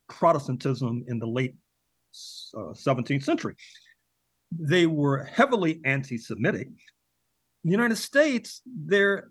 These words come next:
has been much more of a synthetic version of whiteness. To be sure, there is anti-Jewish fervor in the United States, but I think it's also fair to say, as the governor of Illinois could well attest,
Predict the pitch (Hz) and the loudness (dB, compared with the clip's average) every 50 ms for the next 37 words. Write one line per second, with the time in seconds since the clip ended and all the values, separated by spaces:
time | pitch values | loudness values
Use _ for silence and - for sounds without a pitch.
0 | _ - 165 185 196 190 156 151 151 143 190 202 196 196 185 180 180 - - - | _ -8 -2 0 0 0 0 -2 -4 0 2 4 4 4 2 0 -4 -8 -12 -18
1 | _ - - 180 147 165 202 226 220 - - 165 175 185 190 190 190 185 185 185 | _ -16 -8 -4 0 0 0 0 0 -4 -8 -6 -2 2 2 4 4 4 2 0
2 | 180 - - _ _ _ - 156 147 135 143 139 139 - - 165 147 135 - - | -4 -8 -12 _ _ _ 0 0 0 2 0 -2 -4 0 0 0 0 0 -4 -12
3 | - - 190 196 180 160 131 120 120 113 143 175 208 233 226 202 160 139 123 101 | -2 2 2 4 4 2 -4 -4 -6 -2 2 2 2 4 2 0 -2 -2 -4 -4
4 | 90 82 87 _ _ _ _ _ _ _ _ _ - 143 131 120 113 117 - - | -6 -10 -16 _ _ _ _ _ _ _ _ _ -8 -4 -4 -4 -4 -6 -2 0
5 | 143 123 123 - - 110 151 220 - - _ - - - _ _ _ _ _ - | 0 0 0 -2 -6 -8 -8 -8 -10 -14 _ -20 -20 -20 _ _ _ _ _ 0
6 | - 254 226 269 277 277 - - 175 165 135 123 123 151 190 120 - - _ _ | 2 4 4 6 4 4 2 2 4 4 4 4 2 2 0 -2 -4 -6 _ _
7 | _ _ 107 113 127 156 160 165 160 165 165 160 156 139 139 139 139 135 135 - | _ _ -10 -2 0 2 4 4 2 2 0 -4 -4 -2 0 0 -2 -2 -4 -8
8 | - _ _ - 143 147 160 147 156 156 135 - 135 147 160 170 165 - - - | -14 _ _ -2 -2 -2 -2 0 -2 -4 -4 0 0 2 2 0 0 -4 -4 -2
9 | 147 135 117 - 117 127 156 - - 160 190 208 185 156 135 127 - - - 120 | 0 0 0 -2 -4 -6 -6 -4 -4 -4 -2 0 0 0 0 -2 -4 -6 -6 -4
10 | 113 139 139 - - 160 143 135 170 151 143 135 156 160 233 233 196 160 - - | -4 -4 -4 -2 0 0 0 0 0 -2 -2 0 2 2 2 2 0 -2 -2 0
11 | 147 131 - - 113 - - 233 247 190 151 165 196 - - _ _ _ _ - | -2 -2 0 -2 -8 -2 2 2 2 4 2 -2 -4 -10 -20 _ _ _ _ -20
12 | _ _ _ _ _ _ - 135 131 123 123 127 120 110 117 113 123 117 113 107 | _ _ _ _ _ _ -6 -4 -2 0 0 -2 -2 -6 -6 -6 -4 -2 -2 -2
13 | 110 135 143 147 131 139 131 123 123 123 123 120 117 120 123 131 131 123 117 120 | 2 2 2 2 4 0 0 0 -2 -2 -4 -6 -8 -6 -4 -2 -2 0 0 0
14 | 143 208 202 117 120 131 139 - - 113 113 131 135 117 120 117 - - 269 226 | 2 2 2 2 0 -4 -4 -4 -6 -4 0 0 0 0 -2 -4 -2 0 0 0
15 | 175 - - | 0 -4 -12